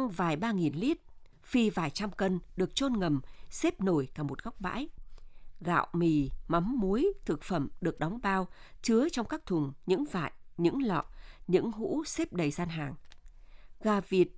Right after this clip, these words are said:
lợn, bò lông nhông trong chuồng, khi thì quang quác, lúc thì eng ép, đòi ăn dâm gian suốt ngày. Rồi thì tiếng động cơ xe máy gầm rú. Xăm lốp, xích răng thay vào thải ra,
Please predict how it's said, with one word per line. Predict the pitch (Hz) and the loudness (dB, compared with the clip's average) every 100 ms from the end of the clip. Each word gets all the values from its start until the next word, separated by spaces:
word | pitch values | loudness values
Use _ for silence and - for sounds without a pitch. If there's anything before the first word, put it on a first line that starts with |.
| - | -12
lợn, | - 185 127 147 | 0 2 2 0
bò | 170 151 | 2 4
lông | 165 269 277 | 4 2 2
nhông | 277 269 | 2 0
trong | - 233 | -2 -4
chuồng, | - 160 135 - - - | 0 0 0 -8 -20 -20
khi | - 226 202 185 | -4 2 2 2
thì | 151 | -2
quang | - 214 | 0 0
quác, | 208 247 285 330 - - - | 0 0 0 -2 -10 -10 0
lúc | 262 - | 0 0
thì | 160 - | -6 -2
eng | 196 220 | 0 0
ép, | 220 262 359 - - - - - | 0 -2 -2 -8 -20 -20 -20 -6
đòi | 175 175 - | 0 0 0
ăn | - 190 190 180 | 0 0 0 0
dâm | 226 233 | 0 0
gian | 220 202 | 0 -2
suốt | 196 330 233 | -2 -4 -2
ngày. | 156 135 - - - - - - - | -4 -6 -12 -20 -20 -20 -20 -20 -14
Rồi | - 202 175 | 4 6 6
thì | 190 170 | 4 4
tiếng | - 202 | 4 4
động | 302 - | 2 -2
cơ | - 262 | -2 -2
xe | - 247 | -2 -2
máy | 202 196 349 | -2 -2 -2
gầm | 190 156 131 | 0 -2 -2
rú. | - 170 302 - - - - - - - - - _ | 0 2 0 -8 -18 -20 -20 -20 -20 -20 -20 -20 _
Xăm | - - 196 | -4 0 2
lốp, | 196 247 302 - - - | 4 2 0 -4 -20 -12
xích | - 294 - | -2 0 2
răng | 214 208 - | 2 0 0
thay | 233 | -2
vào | 208 165 143 | -2 0 0
thải | - 185 151 | -2 -4 -2
ra, | 139 208 | 0 0